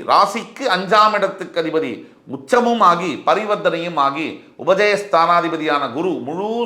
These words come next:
சுப கிரகத்துடன் பரிவர்த்தனை ஆகி இருக்கின்ற இந்த நிலைமையானது பல, அஹ், விஷயங்களை பத்தி பேசினாலும் கூட ஜோதிடத்துல சில அற்புத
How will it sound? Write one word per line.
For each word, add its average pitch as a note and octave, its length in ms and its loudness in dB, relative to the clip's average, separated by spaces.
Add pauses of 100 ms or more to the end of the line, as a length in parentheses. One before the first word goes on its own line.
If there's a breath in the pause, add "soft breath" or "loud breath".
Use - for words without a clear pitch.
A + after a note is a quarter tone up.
(100)
சுப F#3+ 260 0
கிரகத்துடன் D#3+ 560 2
பரிவர்த்தனை D3+ 480 -2
ஆகி B2+ 120 -4 (380 loud breath)
இருக்கின்ற C3 380 -4 (140)
இந்த E3 180 -2 (120)
நிலைமையானது C3 760 -2 (1900 soft breath)
பல, G#3 180 6 (920)
அஹ், E3 160 0 (400)
விஷயங்களை G#3 560 0
பத்தி F3 180 -2 (120)
பேசினாலும் D#3+ 580 0
கூட E3+ 80 0 (140)
ஜோதிடத்துல F3+ 520 0 (200)
சில D3+ 100 -2 (280)
அற்புத G3 400 0